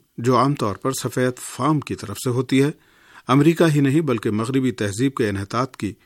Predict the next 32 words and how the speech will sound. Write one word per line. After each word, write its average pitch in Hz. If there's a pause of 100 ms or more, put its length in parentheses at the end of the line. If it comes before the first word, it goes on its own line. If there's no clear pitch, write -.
(420)
واضح 127 (140)
دلیل 117 (120)
ہے۔ 113 (920)
لیکن 139
اس 160
کی 175
وجوہات 147
کا 120
تعلق 107
حالانکہ 123
مغربی 120
ملکوں 120
کے 120
ماحول 98
سے 135
ہے، 143
لیکن 113 (460)
یہ 120
ماحول 135 (380)
دس 123
بیس 131
برس 104
میں 104 (320)
نہیں 127
بلکہ 107 (480)
گزشتہ 147 (840)
چھ - (200)
سو 127
برس 107
میں 120
بنا 127
ہے۔ -